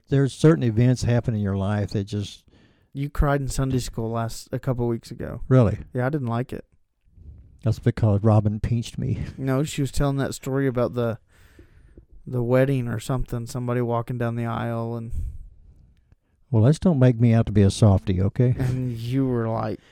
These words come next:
Speaker 2: um, I, I thought you were gonna start w-, wailing, weeping.
Speaker 1: Oh, I don't wail. I just silently tear up.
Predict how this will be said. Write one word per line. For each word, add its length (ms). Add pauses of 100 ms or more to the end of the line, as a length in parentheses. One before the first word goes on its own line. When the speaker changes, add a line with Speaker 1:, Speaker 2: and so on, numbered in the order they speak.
(1600)
Speaker 2:
um, 280
I, 260 (180)
I 80
thought 260
you 100
were 100
gonna 220
start 300
w-, 280 (100)
wailing, 1040
weeping. 140
Speaker 1:
Oh, 420 (300)
I 80
don't 220
wail. 480
I 100
just 320 (500)
silently 480
tear 340
up. 200